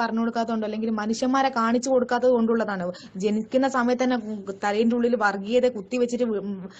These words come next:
ഉം, കുട്ടികളെ വിട്ടു കഴിഞ്ഞാൽ ഈ ഒരു അവസ്ഥ വരിക. നിങ്ങൾ എല്ലാവരും ആ ഒരു അളവ് കൊണ്ട്, ആ ഒരു അളവ് കൊണ്ട് നിങ്ങൾ എടുക്കല്ലേ?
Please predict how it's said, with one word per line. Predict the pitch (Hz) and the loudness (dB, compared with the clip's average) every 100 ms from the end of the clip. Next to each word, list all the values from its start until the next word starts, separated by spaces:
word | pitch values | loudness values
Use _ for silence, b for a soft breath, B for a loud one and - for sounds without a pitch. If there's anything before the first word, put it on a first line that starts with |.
| B - | B -12
ഉം, | 190 | -12
കുട്ടികളെ | 185 202 247 262 | -8 -4 0 2
വിട്ടു | 247 226 240 | 2 2 2
കഴിഞ്ഞാൽ | 233 240 | 2 2
ഈ | 220 | 0
ഒരു | 254 | -2
അവസ്ഥ | 196 196 - | -2 -4 0
വരിക. | 247 214 156 - - B B | 0 0 -4 -8 -18 B B
നിങ്ങൾ | - 247 | -4 0
എല്ലാവരും | 277 262 277 294 302 | 2 4 4 2 2
ആ | |
ഒരു | 262 269 | 2 2
അളവ് | 240 233 | 2 0
കൊണ്ട്, | 262 269 233 | 2 2 2
ആ | 202 226 | 0 0
ഒരു | 254 | 2
അളവ് | 262 254 | 0 2
കൊണ്ട് | 254 247 233 | 2 4 2
നിങ്ങൾ | 233 226 | 2 0
എടുക്കല്ലേ? | 196 190 254 220 151 | -2 -2 -2 -2 -6